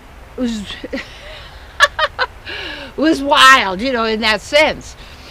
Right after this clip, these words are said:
And in one level it's fun because you're, you know, all happening. But another level is you're very affected by the moods of the other people and their state of mind, their, their, um, g-, uh, general attitude. So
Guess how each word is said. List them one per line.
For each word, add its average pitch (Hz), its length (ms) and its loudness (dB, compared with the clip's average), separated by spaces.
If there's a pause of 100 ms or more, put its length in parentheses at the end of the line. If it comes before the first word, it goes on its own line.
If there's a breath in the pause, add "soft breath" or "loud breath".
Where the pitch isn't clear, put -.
(340 loud breath)
And 254 340 4
in 277 220 6
one 359 200 4
level 302 240 4
it's - 140 -4
fun 220 580 2
because 233 400 2
you're, 254 220 2
you 285 180 0
know, 269 80 2
all 262 480 4 (160)
happening. 247 640 0 (420 loud breath)
But 277 140 6
another 320 500 2
level 226 460 2
is 226 260 -2
you're 254 100 -2
very 294 420 2
affected 262 640 -2
by 240 160 0
the 240 120 -4
moods 277 420 0
of 226 140 -4
the 240 140 -2
other 247 220 -4
people 226 760 -2
and 240 260 0
their 302 160 4
state 254 360 -2
of 233 80 -2
mind, 214 580 0
their, 220 220 -2 (140)
their, 226 520 0 (480 loud breath)
um, 214 440 0 (380)
g-, 185 260 -12
uh, 226 120 -2
general 240 520 2
attitude. 233 680 2
So 226 380 2